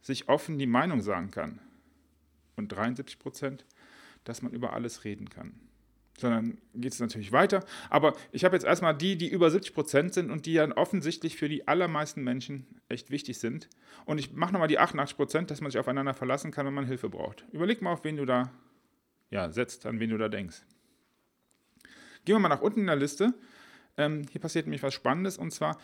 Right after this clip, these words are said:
sagen nur achtzehn Prozent, dass man sich häufig sieht. Und zwanzig Prozent nur, dass man viel zusammen unternimmt.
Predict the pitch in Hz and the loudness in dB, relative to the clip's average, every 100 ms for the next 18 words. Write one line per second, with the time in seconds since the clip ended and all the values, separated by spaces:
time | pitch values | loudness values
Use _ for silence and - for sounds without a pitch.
0 | - - 143 151 143 - 254 - 190 165 | -18 0 2 4 2 2 2 0 -2 -2
1 | 147 147 190 208 156 165 156 151 - 151 | 0 0 0 -2 -4 -4 -8 -6 -2 -4
2 | 147 - 151 - - - _ _ _ _ | -4 -8 -8 -8 -12 -20 _ _ _ _
3 | _ _ _ _ 139 127 165 226 226 - | _ _ _ _ -4 0 2 4 2 -2
4 | 151 147 143 160 185 _ - - - - | 0 0 0 -4 -6 _ -20 -20 -8 -4
5 | 139 147 135 - 202 202 139 127 156 185 | -2 -2 -2 0 0 0 2 4 2 0
6 | - 160 160 147 127 80 - | -4 -6 -4 -2 -2 -4 -10